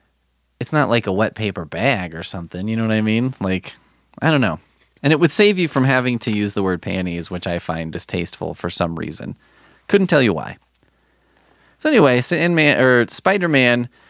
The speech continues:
um, the, <laughs> the way they worked this issue out is, what did he do to find the Human Torch? Did he know the Human Torch was missing? Not really. Did he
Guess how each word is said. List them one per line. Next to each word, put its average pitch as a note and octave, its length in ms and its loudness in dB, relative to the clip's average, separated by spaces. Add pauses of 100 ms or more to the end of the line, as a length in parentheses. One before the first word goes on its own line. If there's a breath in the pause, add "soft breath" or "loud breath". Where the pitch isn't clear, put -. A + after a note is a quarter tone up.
(180 soft breath)
um, A2+ 480 0
the, D3 80 2
<laughs> - 420 -2
the D3 140 2
way F3 180 6
they D#3+ 140 6
worked C#3+ 240 4
this - 240 2
issue F#2+ 320 0
out G2 260 2
is, F#2+ 200 -4 (440 soft breath)
what A3 120 4
did C4+ 100 2
he G#3 140 4
do C#3 240 4
to G#2+ 80 0
find G2+ 280 -2
the F#2+ 60 -4
Human F#2+ 320 -4
Torch? - 480 -6 (380)
Did A#2 100 2
he A2+ 100 2
know C#3 200 4
the D3+ 80 0
Human C#3+ 260 2
Torch C#3 300 2
was B2 100 -4
missing? C#3 420 0
Not A#2 220 -2
really. F2 400 -4 (440 soft breath)
Did A#2 160 0
he A#2 460 2